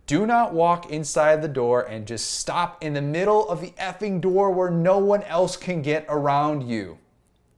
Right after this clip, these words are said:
Truer words have never been spoken. It's up there. I don't wanna say it's my number one pet peeve in life,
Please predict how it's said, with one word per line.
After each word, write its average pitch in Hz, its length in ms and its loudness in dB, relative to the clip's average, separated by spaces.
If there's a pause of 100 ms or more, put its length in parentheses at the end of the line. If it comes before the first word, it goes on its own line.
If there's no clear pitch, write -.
(560)
Truer 160 420 -4
words 123 580 -2 (380)
have 98 160 -14
never 104 360 -8
been 92 220 -14
spoken. 87 500 -16 (2250)
It's 147 160 -4
up 190 180 2
there. 143 600 0 (720)
I 131 80 -4
don't 175 100 0
wanna 202 100 0
say 165 120 -4
it's 143 120 -6
my 127 100 -6
number 113 280 -6
one 101 320 -8
pet - 260 -16
peeve 107 320 -12
in 85 160 -18
life, 87 480 -16